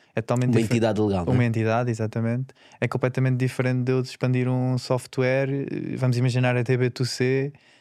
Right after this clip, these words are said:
Speaker 1: em que eu estar cá, estar lá, é indiferente. As pessoas fazem download ou inscrevem-se e, e entram.
Speaker 2: Não,
Speaker 1: E
Speaker 2: tu tens
Speaker 1: começam
Speaker 2: uma ferramenta que é um, para gerir o teu calendário, não é?
Speaker 1: Por exemplo.
Speaker 2: Podes gerir o calendário de qualquer pessoa, chinês,
Speaker 1: Exatamente.
Speaker 2: indiano, brasileiro,
Speaker 1: Exatamente.
Speaker 2: whatever.
Speaker 1: É muito indiferente, portanto essas empresas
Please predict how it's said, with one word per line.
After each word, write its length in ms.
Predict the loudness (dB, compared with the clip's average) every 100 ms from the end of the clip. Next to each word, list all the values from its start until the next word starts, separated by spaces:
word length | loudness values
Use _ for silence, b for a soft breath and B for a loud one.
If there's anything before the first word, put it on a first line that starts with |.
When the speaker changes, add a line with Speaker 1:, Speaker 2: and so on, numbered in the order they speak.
| b
Speaker 1:
em 200 | -2 0 0
que 480 | 0 2 2 0 0
eu 100 | 0
estar 240 | 0 -2
cá, 260 | 0 2 2
estar 300 | 0 -2 0
lá, 420 | 0 2 2 0 -2
é 80 | -4
indiferente. 420 | -4 -4 -4 -4
As 60 | -4
pessoas 160 | -2
fazem 280 | 0 0 2
download 640 | 0 0 0 2 2 0 0
ou 160 | 0
inscrevem-se 840 | 0 -2 0 0 0 0 -2 -2 -2
e, 280 | 0 -2 -2 0
e 40 | 0
entram. 300 | -2 -6 -8 -12 B B
Speaker 2:
Não, 80 | -2
Speaker 1:
E 20 |
Speaker 2:
tu 20 | -2
tens 80 | 4
Speaker 1:
começam 300 | 4 6 4
Speaker 2:
uma 120 | 0
ferramenta 540 | 0 0 2 2 -2
que 100 | 0
é 40 | 0
um, 400 | 0 0 -2 -6 -2
para 100 | 0
gerir 220 | 2 2
o 20 |
teu 120 | 0
calendário, 540 | -2 -2 0 0 -2 -2
não 80 | -4
é? 80 |
Speaker 1:
Por 120 | -2 0
exemplo. 340 | 0 -2 -6 -12 -8
Speaker 2:
Podes 140 | -6 0
gerir 120 | 0
o 40 |
calendário 340 | 2 0 2 0
de 60 |
qualquer 220 | -2 -2 -2
pessoa, 240 | -2 -2
chinês, 200 | 2 2
Speaker 1:
Exatamente. 360 | 4 2 2 2
Speaker 2:
indiano, 300 | 2 0 -4 -6
brasileiro, 200 | -4 2
Speaker 1:
Exatamente. 340 | 2 2 2 0
Speaker 2:
whatever. 180 | 0 0
Speaker 1:
É 40 |
muito 120 | 2
indiferente, 320 | 0 0 0 -2
portanto 160 | -2
essas 240 | -2 0 0
empresas 440 | 0 0 0